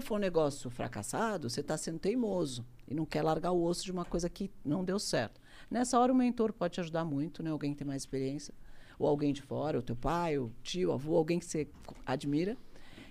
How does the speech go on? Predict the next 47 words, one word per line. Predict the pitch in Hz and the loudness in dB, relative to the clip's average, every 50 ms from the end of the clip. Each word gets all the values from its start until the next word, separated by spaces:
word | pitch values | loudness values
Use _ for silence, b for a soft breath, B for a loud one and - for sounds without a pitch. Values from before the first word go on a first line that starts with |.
| B B | B B
que | - 285 | 4 6
vai | - 247 233 | 8 8 8
olhar | 233 226 240 240 | 8 8 8 6
e | 254 247 | 6 6
falar: | - 240 226 226 226 | 4 6 6 8 8
"Epa, | 233 240 269 262 - - - 269 262 262 | 8 8 8 6 2 -2 2 2 2 2
para | - - 233 226 226 220 | 4 4 4 6 6 6
aí | 214 220 | 6 4
que | 220 - | 2 0
esse | 220 - - | -2 -2 -2
negócio | 208 190 190 196 196 - | 0 2 2 2 2 2
é | 196 | 0
teimosia, | - - 165 175 175 170 156 143 147 151 156 | 0 0 0 0 0 0 0 0 0 0 0
esse | 151 - | 0 -2
negócio | 147 143 143 139 - 143 | -2 -2 -2 -4 -2 -4
nunca | 139 - | -4 -4
vai | 139 135 135 | -4 -4 -4
dar | 127 127 | -4 -4
certo." | - - - 73 69 - - - b b b b b b b b b | -6 -6 -8 -10 -12 -14 -18 -20 b b b b b b b b b
Ou | - 196 214 214 | 2 2 4 4
então | 214 226 - 233 220 233 | 2 2 2 2 2 2
vai | 233 226 | 2 0
te | - 240 | -2 -2
dizer: | 208 190 220 208 | -2 0 2 2
"Não, | 220 202 180 139 110 - - - - - - - - - - - | 2 0 -2 -4 -6 -10 -14 -20 -20 -20 -20 -20 -20 -20 -14 -8
até | - 254 247 254 - - - | -6 -6 -6 -6 -10 -12 -12
que | - - - | -12 -12 -8
esse | - 180 | -6 -4
negócio | 165 170 160 156 - 135 | -2 -2 -2 -2 -2 -2
é | |
legal, | 139 139 160 175 190 160 135 - - - - | -2 0 0 0 0 0 -2 -4 -8 -10 -4
persiste | - 180 - - - 254 233 - - | -4 -4 -2 -2 -2 -2 -2 -4 -4
que | - 226 | -6 -2
vai | 220 214 202 | -2 0 0
dar | 214 208 | 0 0
certo." | - - - 151 127 - B B B B B B B | -2 -2 -4 -4 -4 -6 B B B B B B B
Às | - - 214 | -2 0 2
vezes | 240 254 - | 2 2 0
você | 269 240 | 0 -2
tem | 254 233 | -2 0
que | - | 0
ouvir | 240 220 220 | 0 0 2
uma | 226 226 220 208 | 0 0 2 2
voz | 214 214 220 208 | 4 2 2 2
de | 214 | -2
fora, | - - - 196 196 196 196 196 180 170 | -8 -4 2 4 6 6 6 6 4 2
porque | - - - - 190 185 | 0 -4 -2 0 0 0